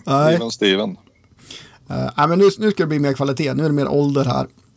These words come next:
Speaker 1: Nu går vi in på Teeling Single Malt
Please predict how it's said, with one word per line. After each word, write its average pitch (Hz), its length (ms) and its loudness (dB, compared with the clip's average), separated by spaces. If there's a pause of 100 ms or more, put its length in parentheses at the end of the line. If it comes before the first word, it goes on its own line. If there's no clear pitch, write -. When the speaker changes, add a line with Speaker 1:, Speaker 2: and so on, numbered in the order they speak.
(720)
Speaker 1:
Nu 147 180 2
går 151 80 -4
vi 151 60 2
in 139 120 2
på 147 80 0
Teeling 170 580 -2
Single 190 720 -2
Malt 143 680 0